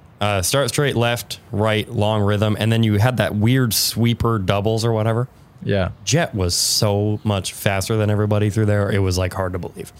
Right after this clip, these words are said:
Speaker 1: Like, it was just one of those super weird sections, and, like, even if you were comfortable in it, you weren't gonna be comfortable in it. You know, it was just
Speaker 2: Yeah,
Speaker 1: like,
Speaker 2: it looked s-, it looked silly, to be
Speaker 1: oh my
Speaker 2: quite
Speaker 1: gosh,
Speaker 2: honest.
Speaker 1: it was,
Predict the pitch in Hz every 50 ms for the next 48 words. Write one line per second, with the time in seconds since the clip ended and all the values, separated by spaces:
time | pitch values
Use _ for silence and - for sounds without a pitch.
0 | - - - - - - - - - 107 113 110 107 101 - - - - - -
1 | - - - - - - - _ - - 165 190 202 190 143 180 151 147 180 175
2 | 170 160 135 120 104 - - - - 160 170 165 - 135 117 104 90 95 110 110
3 | 113 113 113 104 98 - - 101 101 98 - - 117 113 98 104 98 95 90 85
4 | - - 120 127 127 139 135 123 - - 123 107 92 - - 104 92 - 113 113
5 | 110 107 107 104 107 - - 107 101 92 101 101 - 110 104 98 95 92 - 107
6 | 95 92 - 110 107 107 113 117 123 127 - - - - - - - - - -
7 | - - - - - - - 117 113 110 104 104 104 101 117 110 110 101 95 98
8 | 101 101 101 117 131 - - - - - - - - - - - - - - -
9 | - 107 90 104 120 107 - - - 110 110 95 82 78 113 - - - 98 95
10 | 117 113 107 95 85 87 95 92 87 - - 107 104 104 101 92 90 -